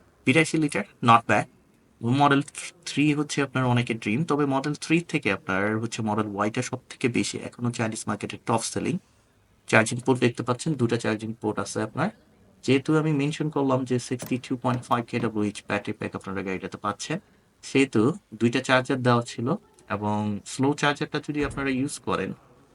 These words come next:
তাহলে সময় লাগে আপনার, আহ, almost দশ ঘন্টা, দশ ঘন্টারও বেশি সময় লাগে, আট থেকে দশ ঘন্টা। এবং ফাস্ট চার্জারটা,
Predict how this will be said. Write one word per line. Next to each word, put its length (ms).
তাহলে 480
সময় 400
লাগে 420
আপনার, 260
আহ, 1400
almost 400
দশ 380
ঘন্টা, 400
দশ 180
ঘন্টারও 400
বেশি 240
সময় 360
লাগে, 160
আট 200
থেকে 240
দশ 140
ঘন্টা। 200
এবং 200
ফাস্ট 420
চার্জারটা, 500